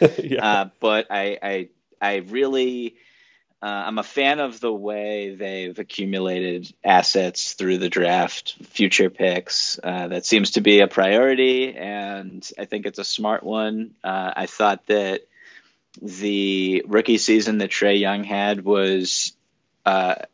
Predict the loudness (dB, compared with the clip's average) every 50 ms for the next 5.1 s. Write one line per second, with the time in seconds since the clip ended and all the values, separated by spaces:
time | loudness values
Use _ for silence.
0 | _ _ -6 -6 -4 -8 -12 -14 -12 -2 2 4 4 6 6 6 6 4 4 0
1 | 0 _ _ _ -8 0 4 6 6 6 6 2 -2 0 4 4 4 6 4 4
2 | 0 -2 -4 -6 -10 -10 -8 -8 -8 -6 -6 -6 -8 -8 -8 -10 -10 -12 -14 -8
3 | -6 -4 -4 -4 -4 -6 -10 -10 -10 -8 -6 -4 -4 -4 -4 -4 -4 -6 -8 -10
4 | -14 -10 -8 -6 -6 -6 -8 -8 -10 -10 -8 -10 -10 -10 -6 -6 -4 -4 -4 -6
5 | -10